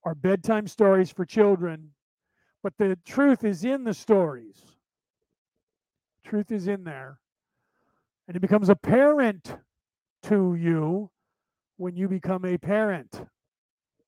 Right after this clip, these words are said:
when you become an adult. It becomes apparent.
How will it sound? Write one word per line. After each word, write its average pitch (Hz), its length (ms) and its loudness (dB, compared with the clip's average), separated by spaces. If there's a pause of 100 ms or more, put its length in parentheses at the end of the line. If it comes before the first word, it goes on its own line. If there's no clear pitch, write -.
(840)
when 180 100 -18
you 180 100 -2
become 180 260 -4
an 180 60 -6
adult. 175 500 -4
It - 2250 -20
becomes 170 260 -6
apparent. 160 480 -6